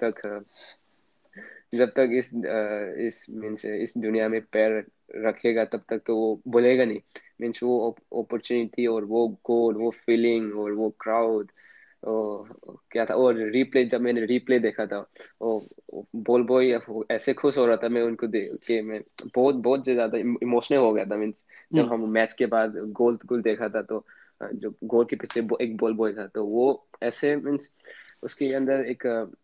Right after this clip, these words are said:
Speaker 1: जो फीलिंग था ना, हम लोग गोल किया, इंडिया गोल किया, तो वो देख के मुझे एक, अ, अंदर से एक इमोशनल फीलिंग आया था, मैं, हम लोग कर सकता है, कोई बात।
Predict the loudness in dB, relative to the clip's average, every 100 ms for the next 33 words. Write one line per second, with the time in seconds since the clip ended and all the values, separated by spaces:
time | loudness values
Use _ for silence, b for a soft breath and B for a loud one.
0 | -14 -14 -14 -20 _ _ _ -20 -14 -4
1 | -2 0 -2 -4 2 6 6 4 0 -2
2 | -4 -2 0 6 6 6 0 0 2 2
3 | 4 2 2 2 0 0 -2 b b b
4 | _ -6 -4 0 2 0 0 -2 -2 -4
5 | -4 -4 -4 -4 -6 -8 _ _ _ -12
6 | -6 -4 -2 -4 -4 -4 -6 -6 -8 -6
7 | -4 -2 -4 -6 -8 -10 -12 -18 -20 -12
8 | -8 -8 -6 -2 -2 -2 -6 -6 -8 -8
9 | _ b b -4 -4 -4